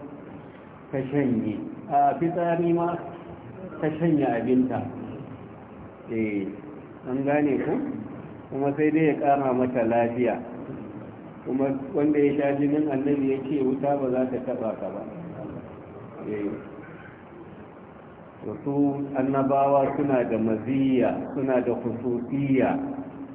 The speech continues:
Shi yasa ka ganin Annabi sallallahu alaihi wa sallam ya kaki sai a yi rubibi.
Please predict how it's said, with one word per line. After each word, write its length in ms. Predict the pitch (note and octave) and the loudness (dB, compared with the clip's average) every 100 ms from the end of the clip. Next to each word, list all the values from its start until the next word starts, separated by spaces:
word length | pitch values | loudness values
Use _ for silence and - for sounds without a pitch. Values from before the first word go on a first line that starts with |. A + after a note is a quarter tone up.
| - - - - - - | -16 -16 -16 -16 -18 -2
Shi 80 | C3+ | -2
yasa 320 | C3 C3 C3 | 2 2 2
ka 80 | C3 | 2
ganin 320 | C#3 C#3 C#3+ | 0 2 2
Annabi 360 | C3+ B2+ C3 B2+ | 2 2 4 2
sallallahu 580 | C3+ C3 C3 B2 B2+ B2+ | 0 0 2 4 4 4
alaihi 320 | A#2+ B2+ B2+ | 0 2 2
wa 140 | B2 A#2 | 2 -2
sallam 280 | - C3 B2+ A#2+ | -2 -2 0 2
ya 180 | B2+ C3 | 2 2
kaki 460 | C3 A#2+ A2 C3 B2+ | 2 0 0 0 0
sai 160 | C#3+ C#3+ | 0 0
a 120 | B2 | 0
yi 100 | A#2 | 0
rubibi. 520 | A2 G2+ A2 A2 A#2+ | -2 -2 -2 -2 -2